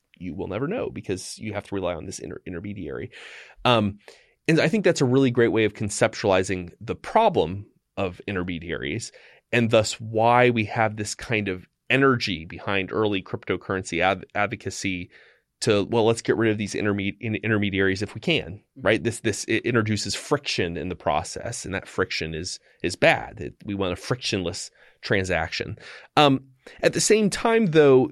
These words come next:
you do seem a bit skeptical of the idea of complete decentralization. And, um, maybe you can explain for our audience some of why. Like, why? So we have this vision of, hey, Bitcoin, Ether, these other cryptocurrencies,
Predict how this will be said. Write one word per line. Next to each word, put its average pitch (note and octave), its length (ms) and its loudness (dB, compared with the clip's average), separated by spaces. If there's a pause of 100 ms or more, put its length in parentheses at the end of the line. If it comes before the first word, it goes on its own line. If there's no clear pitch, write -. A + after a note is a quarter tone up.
you E3 200 -2
do A3 220 0
seem G3+ 240 4
a C#3+ 40 6
bit - 460 0 (140)
skeptical D3 760 2
of A2 80 0
the A2+ 120 6
idea A2 260 2
of G#2 180 0
complete - 560 -6
decentralization. F2 1120 -6 (540)
And, C3 400 4 (100)
um, A#2+ 360 2 (760)
maybe G#3+ 220 4
you F#3 60 0
can G3 100 4
explain D3+ 320 2
for C#3+ 120 4
our B2 40 8
audience B2 240 4
some C3 140 2
of G2+ 140 -2
why. F#2+ 400 4
Like, G2+ 220 -2
why? D3+ 420 2 (240)
So C#3 200 6
we C#3 120 4
have G3 200 4
this F3 140 0
vision A#2+ 340 2
of, G#2 160 4
hey, C#3 240 2
Bitcoin, D3 840 0
Ether, C#3 420 2
these A#2+ 260 -2
other C3 240 2
cryptocurrencies, B2 840 -2